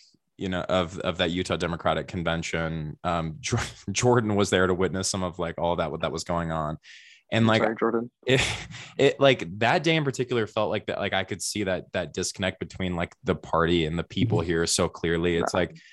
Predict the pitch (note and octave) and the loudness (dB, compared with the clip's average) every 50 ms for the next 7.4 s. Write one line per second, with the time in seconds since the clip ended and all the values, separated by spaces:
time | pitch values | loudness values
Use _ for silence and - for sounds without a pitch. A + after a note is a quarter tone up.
0 | - _ _ - B2 C3 C3 C3 B2 A#2+ A2+ G#2 - - - A#2 G#2+ G#2 F#2 E2 | -20 _ _ 4 6 8 8 8 8 8 6 6 4 4 4 6 6 6 6 4
1 | E2 E2 F2 F#2 F#2+ G2 F#2 F#2+ F#2+ F#2+ F#2 F2+ F2 - - F2+ F2 - - F#2 | 2 2 2 2 0 0 0 0 0 0 0 -2 -4 -6 -6 -6 -4 -4 -6 -6
2 | - - - F#2 F2+ - E2+ E2+ F#2 E2+ - G#2 F#2+ F2+ F2+ - - - F2+ F2+ | -6 -4 -2 0 0 2 2 2 0 0 0 -2 -2 -2 -2 -2 -2 -2 0 0
3 | F#2 F#2 F#2 D#2+ F#2+ F2 - - E2+ E2+ - - - G2 F#2+ F#2 G2 G2 F#2+ F2+ | 2 0 0 0 0 0 0 0 -2 -2 -2 -4 -2 0 2 2 2 0 0 -2
4 | F#2 - F#2+ F2 F2 E2+ E2 - - G2 F#2 F2 F2+ F2+ F2 - - F2 D#2 E2+ | -2 -2 0 0 2 0 0 0 0 0 0 0 -2 -4 -6 -8 -8 -6 -4 -4
5 | E2+ E2+ - - E2+ E2 - - F2+ E2+ D#2+ D#2 D#2+ D#2+ E2+ E2+ E2+ E2 - _ | -4 -2 0 2 2 2 2 2 2 2 4 4 6 6 6 6 4 2 0 _
6 | _ _ _ - G2+ G#2+ G2 F#2 G2+ F#2+ - - G2+ F#2 E2+ - - F#2 F#2+ F2 | _ _ _ -4 -2 0 0 0 0 -2 0 2 2 2 2 2 0 0 0 0
7 | E2 D#2 F#2 F2 E2+ E2 D#2+ | 0 0 0 0 0 -4 -6